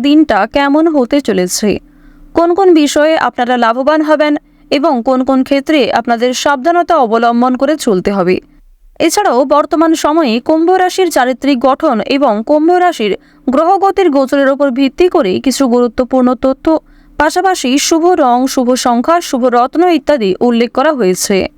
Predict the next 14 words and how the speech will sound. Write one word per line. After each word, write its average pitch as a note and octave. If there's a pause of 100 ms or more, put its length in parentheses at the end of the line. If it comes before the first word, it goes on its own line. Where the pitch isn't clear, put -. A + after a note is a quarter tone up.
(540)
তো F4
বন্ধুগণ, F#4
আপনারা C#4
মনোযোগ D4+
সহকারে D#4+
ভিডিওটি C#4
দেখতে A3
থাকুন, G3 (440)
আশা D4+
করছি F#4
অনেকটা C4+
উপকৃত F4
হতে B3
পারবেন। F#3